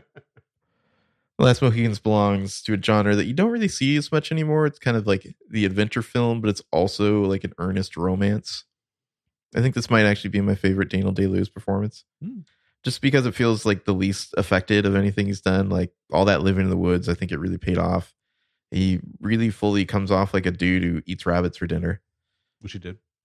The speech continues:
Speaker 1: Uh, on rewatch, it's fun to see how simple the plot is. Like, there's really just a few beats in the whole film, uh, which kind of move you from one sequence to the next. But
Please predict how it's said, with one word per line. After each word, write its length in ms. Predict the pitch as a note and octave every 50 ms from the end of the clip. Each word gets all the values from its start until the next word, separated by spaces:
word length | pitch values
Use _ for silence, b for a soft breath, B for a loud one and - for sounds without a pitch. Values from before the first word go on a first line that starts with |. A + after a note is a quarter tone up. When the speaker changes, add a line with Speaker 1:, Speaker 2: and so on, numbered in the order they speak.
| _ _ -
Speaker 1:
Uh, 220 | - - - - - -
on 140 | G#2 A#2+ A2+
rewatch, 500 | A2+ A#2 A2+ A2 G#2 G2+ G2+ G2 - -
it's 100 | - -
fun 220 | - - B2+ C3+ C#3
to 60 | B2+
see 380 | - - A2+ A2 A2 A2 G#2
how 220 | F2 F#2 G2 F#2 F#2
simple 440 | - - - F2 F2 - G#2+ G#2+ A2
the 80 | G#2+ F2
plot 280 | - - E2+ D#2+ E2+ F#2
is. 320 | G#2+ A2+ A2 - - - _ -
Like, 160 | - F2+ -
there's 240 | - G2 F2+ - -
really 440 | E2 E2 F2+ F#2 G2+ G2+ G2+ G2+ G2
just 240 | G2 G2 - - F#2+
a 40 |
few 240 | E2+ - - F#2 F#2
beats 340 | F2+ - F2 F2 F#2 - -
in 60 | G#2+
the 60 | F#2+ E2+
whole 160 | F#2 F2+ F#2
film, 400 | - - F2 E2+ F2+ F#2+ A2 A2+ - _ _ _ _ _ _ _ -
uh, 280 | F2 F2 E2+ E2+ E2+
which 200 | F2 F2+ F2 -
kind 120 | - F#2 F2+
of 80 | F2
move 240 | F2+ F2+ F#2 F2 F2
you 80 | F#2+ F#2
from 200 | - F2 E2 E2+
one 140 | F2 E2+ F2
sequence 360 | - F2+ E2+ F2+ E2+ - -
to 60 | E2
the 80 | E2 E2
next. 380 | E2+ E2+ F2+ F#2 - - - -
But 260 | E2+ D#2+ E2+ F2 -